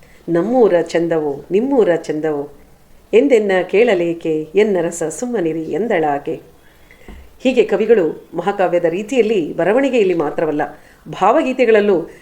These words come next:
ಕನಸುಗಳನ್ನು ಅಭಿವ್ಯಕ್ತಿಸುವಂತಹ ಮೂಲ ತಂತ್ರಗಳನ್ನಾಗಿ ಬಳಸ್ಕೊಂಡಂತಹ ನಿದರ್ಶನಗಳಿದೆ. ಅಂತಹ ಒಂದು ಕಾವ್ಯದಲ್ಲಿ ಶ್ರೀ ಕೆ ಎಸ್ ಎನ್ ಅವರು ಈ ನಲ್ಲ ನಲ್ಲೆಯರ ಸಂವಾದವನ್ನ ಈ ಕನಸಿನ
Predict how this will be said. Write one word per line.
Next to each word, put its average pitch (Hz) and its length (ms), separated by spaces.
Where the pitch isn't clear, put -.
ಕನಸುಗಳನ್ನು 254 600
ಅಭಿವ್ಯಕ್ತಿಸುವಂತಹ 214 760
ಮೂಲ 202 280
ತಂತ್ರಗಳನ್ನಾಗಿ 175 680
ಬಳಸ್ಕೊಂಡಂತಹ 160 880
ನಿದರ್ಶನಗಳಿದೆ. 190 1120
ಅಂತಹ 320 380
ಒಂದು 226 140
ಕಾವ್ಯದಲ್ಲಿ 196 600
ಶ್ರೀ 180 280
ಕೆ 185 140
ಎಸ್ 285 220
ಎನ್ 214 140
ಅವರು 185 200
ಈ 175 160
ನಲ್ಲ 190 280
ನಲ್ಲೆಯರ 202 420
ಸಂವಾದವನ್ನ 240 600
ಈ 208 100
ಕನಸಿನ 277 400